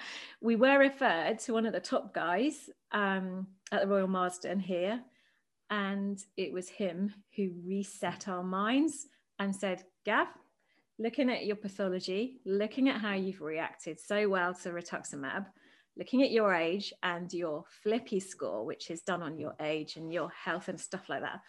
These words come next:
um, I don't think we're gonna have a problem. And if we do, we can fix it." And, uh, so anyone really struggling with their diagnosis or their physician,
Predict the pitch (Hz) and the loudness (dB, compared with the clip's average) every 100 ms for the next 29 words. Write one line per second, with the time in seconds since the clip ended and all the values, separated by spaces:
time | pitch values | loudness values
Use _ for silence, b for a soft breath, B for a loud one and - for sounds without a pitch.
0 | B B B B 190 196 196 202 196 _ | B B B B 0 2 2 0 -4 _
1 | _ - 294 349 156 - _ _ - 214 | _ 2 4 4 2 -2 _ _ -4 -2
2 | - 185 175 160 196 180 170 - 196 127 | 2 0 0 -4 -6 -6 -8 -4 -4 -2
3 | 123 175 190 - 208 196 294 320 330 - | -4 -4 -6 -4 -4 2 4 6 4 0
4 | - 180 208 202 196 - - - - - | -10 0 0 0 -8 -8 -12 -10 -10 -10
5 | _ b b b b b - 208 208 220 | _ b b b b b -2 0 2 0
6 | 220 208 208 - _ - - 240 240 262 | 2 2 2 -2 _ -6 -2 4 6 8
7 | 254 233 226 220 214 - 208 202 190 185 | 8 4 4 4 2 0 -2 0 -2 -2
8 | 180 190 175 165 170 - _ - 185 208 | -4 0 0 0 -4 -14 _ -4 -2 2
9 | 247 269 247 240 - - 202 190 185 180 | 2 2 0 0 -4 -6 -2 0 0 0
10 | 170 180 - _ - 196 214 - 135 165 | -2 -4 -12 _ -6 -2 -2 0 -2 -2